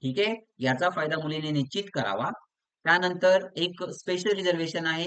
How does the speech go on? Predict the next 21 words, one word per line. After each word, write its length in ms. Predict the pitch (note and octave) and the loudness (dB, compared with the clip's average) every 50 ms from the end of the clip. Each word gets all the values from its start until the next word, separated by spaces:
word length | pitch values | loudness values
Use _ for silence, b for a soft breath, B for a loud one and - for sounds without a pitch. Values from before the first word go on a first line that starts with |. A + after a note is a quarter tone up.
| - - | -2 0
एमकेबी, 840 | C#3+ D3 D3+ D#3+ D3+ - E3 E3 E3 D#3+ D#3 E3+ E3 B2+ - - _ _ _ _ _ _ | 0 0 0 -2 -4 -4 -4 -4 -4 -4 -4 -2 -4 -4 -4 -8 _ _ _ _ _ _
म्हणजे 300 | B2+ C3 C#3 C3+ D#3+ E3 | -6 -4 -4 -2 -2 -2
महाराष्ट्र 800 | D3+ B2+ A#2+ A#2+ C3 C#3 D3 E3 E3 - - F#3 F3+ F#3 F#3+ G#3 G#3 _ - | -2 -2 0 2 2 4 4 4 0 0 2 4 4 4 4 0 -4 _ -4
कर्नाटका 680 | A#2+ A2+ A#2+ C3 C3+ C3 C#3+ C3+ - D3 D3+ D#3+ F3 F3+ - - | -2 0 2 2 2 0 0 0 2 2 2 2 2 -2 -6 -10
बॉर्डर 380 | - B2+ C#3+ D3 D3+ D3+ D3+ D3+ | 0 4 6 6 6 6 2 2
रिझर्वेशन. 560 | C3+ B2+ A2+ A2 G2+ F#2+ F#2+ F2+ - - E2+ E2+ _ _ _ _ _ _ _ _ _ | 0 0 -2 -2 -4 -6 -10 -12 -14 -14 -16 -16 _ _ _ _ _ _ _ _ _
कळालं? 340 | C3+ C3+ D3 D#3+ F3 G#3 A#3+ - - _ _ _ _ _ _ _ _ _ _ _ _ _ _ _ _ | 2 4 6 6 6 4 2 0 -2 _ _ _ _ _ _ _ _ _ _ _ _ _ _ _ _
त्यानंतर 600 | C#3+ D#3 F3 F3+ F3+ F3 F3 F#3 F#3 F#3+ F#3 - | 2 2 4 2 0 2 6 6 6 6 6 -2
पुढचा 560 | - D#3+ D3 C#3+ - - G3 E3+ E3 F3 F3+ - - C3 | -4 -4 -4 -4 0 4 6 6 6 6 4 0 -2 -6
जो 100 | D#3+ E3+ | -6 -4
महत्वाचा 560 | D#3+ D3+ C#3+ D#3 E3+ E3 - G3 G3 G3 G#3 | 0 2 2 2 2 2 2 2 2 2 0
रिझर्वेशन 520 | F#3 F3 E3 E3+ E3+ E3 E3 E3 F3 E3 D#3+ | -2 0 -2 0 0 0 -2 -2 -4 -4 -2
आहे 160 | D#3 D#3 E3 | -2 -4 -4
ते 160 | E3 - E3+ | -6 -6 -4
म्हणतात 300 | E3+ E3 E3 D#3+ F3+ F#3+ | -4 -4 -2 -2 -2 -4
हिल 420 | - - - - G#3+ A3 G#3+ A3+ | -4 -8 -8 -2 -2 0 0 0
एरिया. 400 | G3+ F3 D3+ D3 C#3 A#2+ F#2 F2 - - _ _ _ _ _ _ _ _ _ _ _ - | 0 0 0 0 0 -2 -4 -6 -8 -12 _ _ _ _ _ _ _ _ _ _ _ -12
जे 160 | A#2+ C#3+ G3 G3+ | -2 2 2 2
विद्यार्थी 500 | G3 F#3 D#3 D3 F3 F3+ F3+ F3+ - G#3 | 2 0 0 4 4 4 4 4 -2 -2
आणि 160 | G3 G3+ G3+ G3+ - | -2 -2 -4 0 4
पालक 340 | F#3+ E3+ D#3+ D3 B2 A2+ | 6 6 6 4 0 -2